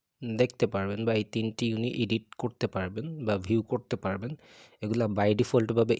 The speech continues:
ইনহেরিট থাকবে, কিন্তু অ্যালাউড শো হলে এই তিনটি উনি কাজ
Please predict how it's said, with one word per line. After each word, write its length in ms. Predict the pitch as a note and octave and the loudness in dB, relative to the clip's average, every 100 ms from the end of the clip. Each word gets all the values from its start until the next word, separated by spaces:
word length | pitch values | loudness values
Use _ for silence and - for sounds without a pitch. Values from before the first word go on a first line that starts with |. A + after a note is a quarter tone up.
| A2+ | 2
ইনহেরিট 400 | A2 G#2+ A#2+ - - - | 2 4 4 2 -8 -6
থাকবে, 300 | F2+ F2+ G#2+ A2+ | -4 -2 -4 -4
কিন্তু 200 | A2 - - | -4 -6 -4
অ্যালাউড 340 | G#2 A2 A#2+ - | -4 -2 -4 -2
শো 100 | A#2+ A2 | 0 2
হলে 200 | A2+ B2 E3 - A#2+ | 2 -2 -4 -6 -4
এই 80 | A#2 - | -4 -2
তিনটি 400 | A#2+ B2+ B2 D3+ G3 A3 _ _ C#3+ A#2 | -2 -2 -2 -4 -4 -10 _ _ -6 -4
উনি 160 | A#2+ A#2 | -2 -2
কাজ 140 | G#2+ | -2